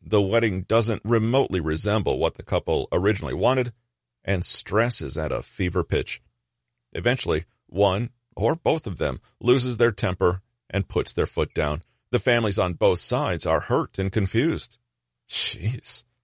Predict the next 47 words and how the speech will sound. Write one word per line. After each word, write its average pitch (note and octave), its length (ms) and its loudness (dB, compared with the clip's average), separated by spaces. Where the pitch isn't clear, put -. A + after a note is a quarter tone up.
no F#2 140 0
need C3 140 0
to - 40 -6
be G#2 140 0
rude. F#2+ 640 2
If F#2+ 120 -4
you A#2 60 2
didn't B2 160 0
like G#2+ 300 0
it, A2+ 160 -2
why F#2+ 160 2
didn't C#3 160 0
you D3 80 0
just D#3 180 0
say D#3+ 160 2
so? F2+ 320 0
If C3 100 -4
you're C#3 120 0
reading G2+ 260 2
this F2+ 140 -2
book, - 300 -4
chances A#2+ 440 0
are D#2 380 2
you've C3 280 -6
had D#3+ 200 -2
a G#2 40 0
similar F#2 460 2
experience F#2 560 0
in A2 160 -2
your A2 180 0
own C3 180 2
life B1+ 380 -4
and D3+ 140 -2
would D3 80 -4
like D3 180 0
to - 80 -6
know B2 300 4
how A#2 420 -2
to - 120 -2
avoid A2+ 320 2
reaching F2+ 400 -2
this D#2 160 -2
kind F2 240 0
of D2+ 260 -4
breaking F#2+ 440 -2
point B1+ 280 -8
again. D#2 360 -2